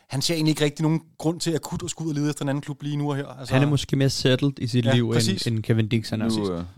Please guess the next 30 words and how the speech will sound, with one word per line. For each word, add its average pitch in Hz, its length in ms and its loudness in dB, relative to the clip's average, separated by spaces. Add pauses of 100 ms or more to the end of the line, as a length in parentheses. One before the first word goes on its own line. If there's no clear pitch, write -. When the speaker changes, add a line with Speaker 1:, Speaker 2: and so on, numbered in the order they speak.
(140)
Speaker 1:
Og - 80 -8
hvis 226 240 2
man, 208 140 2
ja, 185 80 -4
undskyld, 170 240 -4
hvis, 208 120 0
hvis 233 280 0
man 208 80 2
har 185 160 4
en, 175 340 -2
en, 165 280 0
en, 170 140 -6
en 156 120 -2
bak 165 320 0 (280)
på 151 80 2
hans 180 280 2
niveau, 190 300 2
som 185 180 -4
han 156 80 0
har 139 60 0
vist 208 180 -4
i - 40 -4
hvert 160 80 0
fald 147 60 -4
her 147 40 0
i 135 40 -2
de 120 60 -6
seneste 190 180 -4
par 247 60 2
kampe, 196 300 0